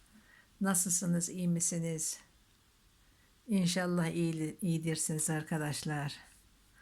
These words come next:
Arkadaşlar, bugün böyle bir çok hoş bir modelim var.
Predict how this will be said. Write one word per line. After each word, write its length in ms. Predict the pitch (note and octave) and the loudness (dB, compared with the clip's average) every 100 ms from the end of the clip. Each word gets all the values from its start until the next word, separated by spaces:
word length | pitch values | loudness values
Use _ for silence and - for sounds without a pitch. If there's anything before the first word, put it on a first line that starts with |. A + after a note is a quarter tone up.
| - - - - _ | -20 -20 -20 -20 _
Arkadaşlar, 720 | - F3 F3 E3 D3+ E3 D3+ F3 | 0 0 2 0 -2 -6 -6 -6
bugün 280 | F#3 F#3 | -4 -2
böyle 320 | F3+ F3+ E3+ E3+ | -2 0 0 0
bir 400 | E3+ E3+ E3+ - | 0 2 0 -2
çok 320 | F3+ F3 F3 | -2 -2 0
hoş 400 | E3 E3+ E3+ - | 2 2 0 0
bir 60 | |
modelim 600 | D#3+ D#3 D#3 D3+ C#3+ C#3 | 0 0 0 -2 -2 -2
var. 240 | D3+ B2+ | -2 -4